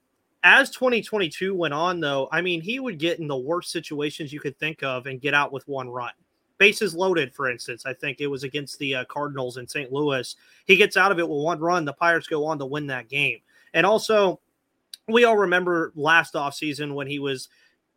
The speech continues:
throwing the ball a hundred and one miles per hour in those bullpen sessions and everybody was flipping out. And I'm like,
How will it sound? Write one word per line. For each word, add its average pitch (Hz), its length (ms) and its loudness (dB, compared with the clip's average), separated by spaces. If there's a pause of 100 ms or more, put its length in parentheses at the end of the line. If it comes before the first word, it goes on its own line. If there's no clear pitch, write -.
(120)
throwing 208 380 6
the 180 80 0
ball 160 400 -2
a 135 60 -4
hundred 160 320 -2
and 143 100 -8
one 151 180 -6
miles 147 280 -6
per 139 180 -6
hour 135 360 -2
in 127 120 -6
those 123 180 -8
bullpen 131 440 -10
sessions 127 500 -8
and 131 80 -8
everybody 127 240 -8
was 123 160 -10
flipping 139 400 -8
out. 135 300 2
And 143 80 -6
I'm 160 100 -4
like, 190 240 -4